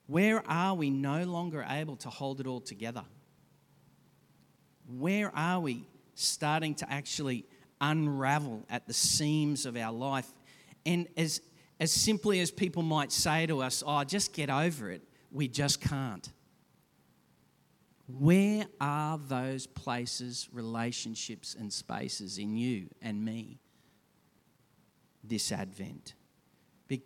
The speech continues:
where there is no shalom, where God does want to come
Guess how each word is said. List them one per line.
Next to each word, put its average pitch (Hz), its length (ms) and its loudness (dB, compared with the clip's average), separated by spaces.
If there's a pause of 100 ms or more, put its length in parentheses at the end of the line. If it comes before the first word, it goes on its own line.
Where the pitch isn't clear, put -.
where 147 200 0
there 143 240 0
is 151 220 0
no 123 200 -4
shalom, 98 440 -10 (1040)
where 123 200 -2
God 117 360 -6
does 135 340 -4
want 110 200 -4
to 110 100 -4
come 87 380 -10